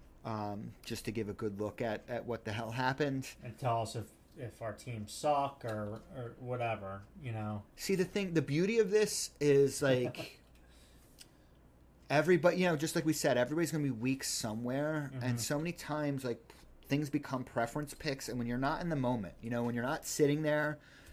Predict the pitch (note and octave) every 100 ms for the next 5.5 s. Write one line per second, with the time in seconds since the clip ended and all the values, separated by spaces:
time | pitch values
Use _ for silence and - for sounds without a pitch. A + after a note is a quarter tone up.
0 | - - - D3 D#3 D#3+ D3+ D3 C#3 C#3
1 | - C#3+ C3 C3 B2+ B2 B2 C3 D3+ E3
2 | D3+ - C#3+ C3+ C#3 C3 C3 B2 A#2+ A#2+
3 | A#2+ A#2+ - - - - B2 A#2+ D3 F3+
4 | D#3+ D3 C#3 B2 A#2 - - A#2+ - G3
5 | G3 G3 - - -